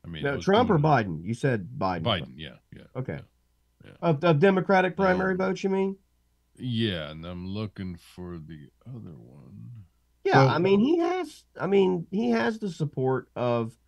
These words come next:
Speaker 1: But that's what I mean by the noise, you know,
Speaker 2: You
Speaker 1: the
Speaker 2: know.
Speaker 1: noise is still
Speaker 2: Yeah.
Speaker 1: there, and that's the problem, I think, for the most part.
Speaker 3: So
Speaker 1: Here we
Speaker 3: if
Speaker 1: go.
Speaker 3: you, uh, in California,
Speaker 1: Trump
Speaker 3: if you
Speaker 1: was
Speaker 3: get
Speaker 1: eighty-one point eight three percent. Sorry.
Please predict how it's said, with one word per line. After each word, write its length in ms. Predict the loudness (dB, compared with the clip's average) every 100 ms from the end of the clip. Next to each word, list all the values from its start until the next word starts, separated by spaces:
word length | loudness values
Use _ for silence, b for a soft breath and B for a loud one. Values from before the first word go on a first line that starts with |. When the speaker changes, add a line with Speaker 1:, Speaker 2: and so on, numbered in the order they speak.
| _
Speaker 1:
But 140 | -8 -4
that's 180 | -4
what 80 | -2
I 80 | -2
mean 220 | 0 0
by 100 | -2
the 140 | -4 -4
noise, 640 | -4 -2 -2 -4 -10 -12
you 80 | -12
know, 120 | -10
Speaker 2:
You 100 | -8
Speaker 1:
the 120 | -6 -6
Speaker 2:
know. 100 | -4
Speaker 1:
noise 480 | -2 0 0 -2
is 120 | -4 -10
still 260 | -6 -4
Speaker 2:
Yeah. 80 | -4
Speaker 1:
there, 400 | -4 -8 -10 -12 -12
and 160 | -12 -10
that's 260 | -10 -12
the 100 | -18
problem, 600 | -14 -8 -6 -6 -10 -14
I 80 | -16
think, 280 | -18 -20 -20 _
for 60 | -20
the 80 | -18
most 320 | -18 -18 -20 _
part. 280 | -20 -20 -6
Speaker 3:
So 240 | -2 -2
Speaker 1:
Here 80 | 0
we 80 | 0
Speaker 3:
if 140 | 0
Speaker 1:
go. 80 | 0
Speaker 3:
you, 480 | 2 2 2 0 0
uh, 260 | 2 2 0
in 220 | 2 2
California, 680 | 4 2 2 2 2 4
Speaker 1:
Trump 120 | 4 2
Speaker 3:
if 20 |
you 40 |
Speaker 1:
was 120 | -2 -2
Speaker 3:
get 120 | -4 -2
Speaker 1:
eighty-one 680 | 0 0 0 0 -2 -2
point 300 | -4 -6 -6 -8
eight 200 | -10 -10
three 160 | -12 -12
percent. 380 | -12 -14 -16 -10
Sorry. 300 | -8 -8